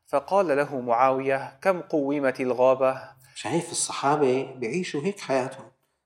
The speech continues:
Speaker 2: قاعد عم يحكي له، قال له: "قديش، قديش حق هاي الأرض تبع الغابة تبعكم؟" عم يطمن على سيدنا معاوية على أسعار الأراضي، طلعت، رخصت، إذا طلعت هو عنده أرض ببيعها، رخصت، بيشتري، يعني هكذا. قال له: "كم قومت الغابة؟"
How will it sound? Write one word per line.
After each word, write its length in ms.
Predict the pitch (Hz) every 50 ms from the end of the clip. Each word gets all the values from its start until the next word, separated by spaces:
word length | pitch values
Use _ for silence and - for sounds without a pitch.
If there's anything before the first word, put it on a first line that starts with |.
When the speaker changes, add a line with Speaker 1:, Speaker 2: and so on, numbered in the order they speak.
| _ _
Speaker 2:
قاعد 240 | 135 165 185 160 123
عم 100 | 107 113
يحكي 240 | 120 - - - 160
له، 80 | 139 120
قال 120 | 117 117
له: 60 | 120
"قديش، 520 | - 120 135 151 151 - - - - - _
قديش 300 | - 107 113 147 147 -
حق 240 | - - - - -
هاي 120 | 113 113 113
الأرض 300 | 107 110 117 - - -
تبع 200 | 113 98 104 110
الغابة 340 | 110 110 113 110 107 104
تبعكم؟" 500 | 98 - 107 110 107 107 - - 120 113 -
عم 120 | 110 113
يطمن 380 | 113 - - 165 185 180 156 127
على 200 | 117 120 120 -
سيدنا 280 | - - 135 135 143
معاوية 280 | 135 127 131 151 - 110
على 140 | 107 110 -
أسعار 380 | - - - 113 110 110 110
الأراضي، 580 | 107 - 110 117 123 127 131 123 127 123 120 120 - _ _ _ _ _ _
طلعت، 580 | - 123 123 127 104 123 123 120 120 120 - -
رخصت، 500 | 117 110 - - - - 127 123 123 120 - -
إذا 200 | - 110 107 98
طلعت 460 | - - 135 127 - 120 120 - 131
هو 80 | 117 107
عنده 320 | 92 113 117 113 104 120
أرض 120 | 123 113 - -
ببيعها، 560 | 117 104 110 117 123 123 104 107 120 117 120
رخصت، 500 | 117 123 - - - - 127 120 120 - _
بيشتري، 580 | 113 - - - 139 131 127 123 123 123 - _ _ _ _
يعني 220 | - 165 175 180 190
هكذا. 360 | 196 - - - - - 156 - _ _ _ - - - - - - - - _
قال 100 | - 139
له: 60 | 131 135
"كم 200 | 131 - 202 190
قومت 520 | - - 160 143 135 127 127 123 120 123
الغابة؟" 460 | 120 110 120 127 123 123 127 127 127